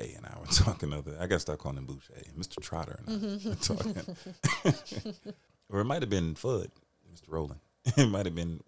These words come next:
Speaker 1: it was one of those guys.
Speaker 2: Yeah.
Speaker 1: And, um, we're talking about just the, the strength, you know, that it takes. And, and, and a lot of times you say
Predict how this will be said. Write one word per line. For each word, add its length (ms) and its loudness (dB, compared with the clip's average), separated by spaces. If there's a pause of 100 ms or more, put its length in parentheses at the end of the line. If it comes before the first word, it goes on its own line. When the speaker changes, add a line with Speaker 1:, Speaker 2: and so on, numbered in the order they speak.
(100)
Speaker 1:
it 60 4
was 120 8
one 120 2
of 80 6
those 100 4
guys. 420 -8 (260)
Speaker 2:
Yeah. 220 -4 (800)
Speaker 1:
And, 340 -2
um, 280 -4 (920)
we're 140 -6
talking 300 6
about 300 0
just 260 -6
the, 360 0 (460)
the 80 -6
strength, 460 -4 (340)
you 100 -8
know, 180 -2
that 260 -2
it 120 -6
takes. 360 -6
And, 200 -14
and, 180 -2
and 360 0
a 60 -8
lot 160 4
of 40 -6
times 320 0
you 60 -6
say 320 -2